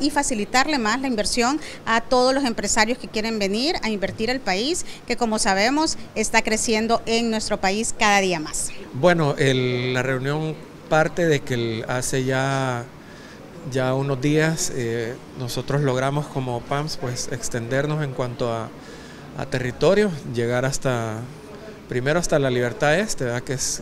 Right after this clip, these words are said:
Speaker 2: es, digamos, un, uno de los municipios, eh, más pujantes en cuanto a inversión privada, y luego, pues, llegar a la Libertad Costa. Y eso, evidentemente, pues, eh, eh, uno de los puntos importantes para nosotros ha sido que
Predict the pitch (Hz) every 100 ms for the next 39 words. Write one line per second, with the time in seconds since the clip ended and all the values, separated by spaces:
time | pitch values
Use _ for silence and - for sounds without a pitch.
0 | - 131 131 139 147 156 147 143 131 -
1 | - - - - - 135 143 147 151 143
2 | 131 151 135 156 147 139 - 135 120 135
3 | - 151 139 160 160 131 131 120 120 120
4 | 120 117 117 - 135 135 147 151 170 185
5 | - - - - - - - 135 127 123
6 | 127 143 160 170 160 127 117 - 131 127
7 | 127 131 127 123 120 131 123 165 165 -
8 | 113 120 123 123 135 127 127 131 127 131
9 | 135 131 120 104 - 120 110 104 - -
10 | - - - - - - - 117 117 127
11 | 127 135 135 - 139 135 143 131 127 123
12 | 131 135 - 131 127 120 131 127 135 131
13 | 131 135 143 135